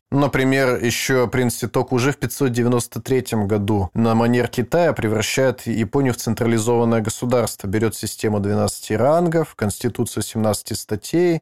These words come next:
чиновничество, проходящее по этически э, экзамены и так далее. И интересная ситуация получилась с титулами. Тема Японии и конфликта с Китаем по поводу того, подчиняемся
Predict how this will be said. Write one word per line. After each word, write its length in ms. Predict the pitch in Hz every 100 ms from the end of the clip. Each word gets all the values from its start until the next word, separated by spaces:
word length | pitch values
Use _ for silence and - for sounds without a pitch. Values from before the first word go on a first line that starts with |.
| -
чиновничество, 1000 | - 123 156 180 156 - - 131 123 120
проходящее 800 | - 165 - 123 127 - - 110 104
по 240 | 127 120
этически 680 | 117 120 - 117 - - 110
э, 220 | 107 -
экзамены 580 | 107 110 117 110 98 101
и 40 |
так 220 | 101 113 107
далее. 380 | 113 101 98 -
И 560 | - 160 196 185 147 - -
интересная 640 | 135 131 151 147 - 127
ситуация 540 | - - 160 180 -
получилась 720 | 117 113 110 - 156 139 - -
с 160 | - -
титулами. 600 | 160 139 113 104 - - _ -
Тема 360 | 175 165 139
Японии 580 | 127 - 165 156 131 113
и 200 | 98 120
конфликта 560 | - 135 - 175 - 127
с 60 |
Китаем 420 | - 131 156 139
по 100 | 117
поводу 360 | 120 135 123 120
того, 520 | - 127 131 127 110 -
подчиняемся 880 | 123 - 147 180 156 127 - -